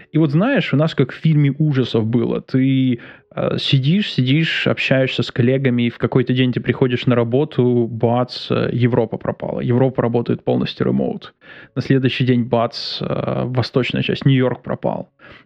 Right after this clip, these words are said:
Потом Питтсбург отвалился. И потом в какой-то момент все пропали, один ты в офисе.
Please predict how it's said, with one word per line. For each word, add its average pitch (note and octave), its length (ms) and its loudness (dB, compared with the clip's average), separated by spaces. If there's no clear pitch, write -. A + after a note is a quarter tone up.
Потом C3+ 240 4
Питтсбург C#3+ 520 0
отвалился. B2 560 -2
И C#3 100 0
потом D#3 200 4
в C3+ 40 -2
какой-то D3 260 0
момент C3+ 240 2
все - 340 2
пропали, C#3+ 500 2
один D#3 260 2
ты D#3+ 180 0
в D3 100 4
офисе. D3 500 0